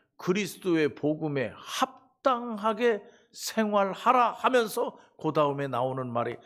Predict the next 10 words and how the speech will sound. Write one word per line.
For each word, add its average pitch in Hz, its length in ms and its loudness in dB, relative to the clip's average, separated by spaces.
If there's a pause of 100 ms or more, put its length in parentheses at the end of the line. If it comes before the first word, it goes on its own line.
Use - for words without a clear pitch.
(220)
한 139 340 -6
마음을 107 480 -2
가져라. 85 560 -10 (1000)
한 208 280 0
마음을 165 460 0
가져라. 135 460 -10 (720)
서로 196 440 0
협력하라. 214 880 -4 (1040)
여러분, 127 460 0 (680)
교회의 185 1200 2